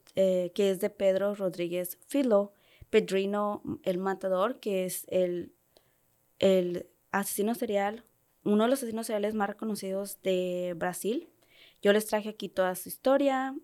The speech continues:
ah, poquito de que él mató más personas adentro de la prisión que afuera de la prisión, incluyendo a su propio padre. Es una historia bastante, bastante interesante.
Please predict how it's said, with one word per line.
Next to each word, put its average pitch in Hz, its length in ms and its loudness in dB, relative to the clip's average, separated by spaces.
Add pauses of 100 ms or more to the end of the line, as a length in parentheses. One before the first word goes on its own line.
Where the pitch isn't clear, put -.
ah, 180 520 0 (520)
poquito 214 560 0
de 196 180 -2
que 190 280 0
él 190 80 2
mató 190 400 4
más 190 200 -2
personas 190 680 -4 (260)
adentro 262 420 8
de 240 60 0
la 240 120 -4
prisión 190 420 -2
que 196 80 -6
afuera 185 400 0
de 220 80 0
la 226 80 -4
prisión, 208 380 -4
incluyendo 185 460 0
a 190 40 -2
su - 180 -8
propio - 340 -8
padre. 190 400 -2 (340)
Es 202 200 2
una 233 240 2
historia 220 320 0
bastante, 202 400 -4
bastante 180 640 -6
interesante. 175 840 -2